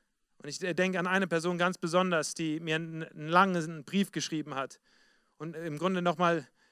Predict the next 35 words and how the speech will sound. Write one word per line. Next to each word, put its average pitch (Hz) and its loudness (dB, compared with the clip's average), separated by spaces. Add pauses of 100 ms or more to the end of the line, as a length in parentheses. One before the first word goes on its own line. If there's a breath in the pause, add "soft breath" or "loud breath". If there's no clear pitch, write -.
erzählt 190 2
hat 165 4
davon, 180 4
dass, 160 0
dass, - 0 (640)
äh, 147 -4
dass, 160 0
dass 170 2
er 180 2
kein 208 4 (120)
gläubiges 196 8
Elternhaus 175 2
hatte 160 2
und 156 -4
gesagt 160 0
hat, 156 -4
„Chris, - -2 (320 soft breath)
ich 151 -10
habe 170 -2
jetzt 220 4
verstanden, 190 2
zum - -4
allerersten 185 4
Mal, 170 2
dass 147 0
ich 165 -8
selbst 175 2
eingeladen 156 -2
bin, 151 -4
ein 139 -6
Vater 165 -2
des 147 -4
Glaubens 143 -4
zu 117 -10
werden.“ 110 -14